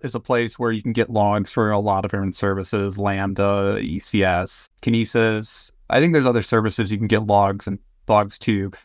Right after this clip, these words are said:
A lot of your logic happens, is gonna happen in, you know, Lambda or, um, containers. So, you know, we can kinda talk about stemming from that. So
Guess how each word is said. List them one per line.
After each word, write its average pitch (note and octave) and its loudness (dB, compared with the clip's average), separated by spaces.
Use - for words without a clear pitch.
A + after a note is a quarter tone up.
A B2 6
lot B2+ 6
of B2 2
your A2+ 2
logic G#2+ 2
happens, G2+ 0
is A2+ -8
gonna G#2 0
happen G2+ 0
in, F#2 -2
you F#2+ 2
know, F2+ -2
Lambda G2 0
or, G#2+ 0
um, A1 0
containers. G2 -2
So, G2 -2
you G#2 0
know, G2+ 0
we G#2 -2
can G2+ 0
kinda F#2 0
talk G#2 2
about F#2 2
stemming G2 -2
from F#2+ -4
that. F#2 -4
So A#2 2